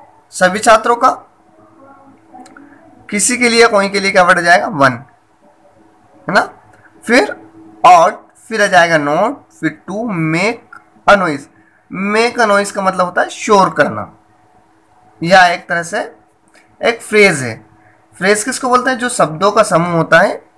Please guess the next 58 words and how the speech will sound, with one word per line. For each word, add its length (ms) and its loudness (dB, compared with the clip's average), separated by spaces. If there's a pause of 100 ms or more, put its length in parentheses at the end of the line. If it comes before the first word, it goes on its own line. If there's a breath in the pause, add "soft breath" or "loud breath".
(460)
उसको 320 0
phrase 240 0
बोलते 260 0
हैं। 80 0
जैसे 340 -4
शब्दों 260 -2
का 120 4
समूह, 220 0
ये 180 -4
भी 160 -4
एक 180 -12 (380)
शब्द 300 0
है, 220 -4 (360 soft breath)
यह 140 2
भी 120 -2
एक 120 -6
शब्द 260 -8
है, 220 -8
यह 140 2
भी 100 0
एक 100 -4
शब्द 200 -6
है, 60 0
यह 160 4
शब्दों 380 -4
का 100 0
समूह 380 0
होता 180 4
है, 40 2
इसको 180 -4
phrase 340 -2
बोलते 300 -8
हैं। 320 -14 (520 loud breath)
तो 60 -2
इस 180 -2
phrase 200 2
का 120 -2
मतलब 240 2
होता 200 2
है 240 0 (100)
शोर 240 0
करना। 460 -4 (560 soft breath)
One 300 2
not 240 -4 (220)
ought 160 4 (100)
to 40 -6
make 320 -8 (760)
a 80 6
noise, 600 -8
यानी 160 -8
किसी 280 -16
को 160 -4
शोर 280 -8
नहीं 200 -2
करना 340 -4
चाहिए। 240 -8
कहाँ 200 2
पर? 360 -2